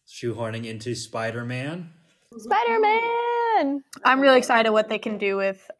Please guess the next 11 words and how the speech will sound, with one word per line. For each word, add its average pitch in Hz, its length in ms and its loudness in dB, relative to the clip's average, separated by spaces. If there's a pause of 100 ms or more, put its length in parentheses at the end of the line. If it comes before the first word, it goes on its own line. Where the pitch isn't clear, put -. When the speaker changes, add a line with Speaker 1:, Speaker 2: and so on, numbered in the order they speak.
(160)
Speaker 3:
Spider-Man 190 580 -4
because 190 380 -4
we've 190 100 -6
got 190 280 2
a 202 60 0
really, 202 280 0
really 196 240 -4
young 190 240 -4
Peter 185 260 -4
Parker, 185 720 0 (360)
um, 175 560 -6